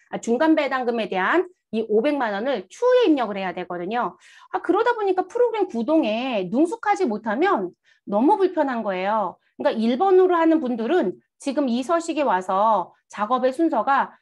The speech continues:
일단은 이 오백만 원 입력을 안 한 상태에서 전표 추가라는 걸 하고요.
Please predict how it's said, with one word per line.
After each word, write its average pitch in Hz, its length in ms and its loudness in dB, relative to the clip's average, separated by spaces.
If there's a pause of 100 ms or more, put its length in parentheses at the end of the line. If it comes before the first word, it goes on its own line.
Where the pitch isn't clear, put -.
(120)
일단은 277 800 0 (160)
이 220 100 -2
오백만 349 560 2
원 277 140 2
입력을 226 360 -2
안 202 280 -2
한 359 140 4
상태에서 214 680 -2 (180)
전표 233 840 -2 (140)
추가라는 427 720 0
걸 202 120 0
하고요. 202 580 -4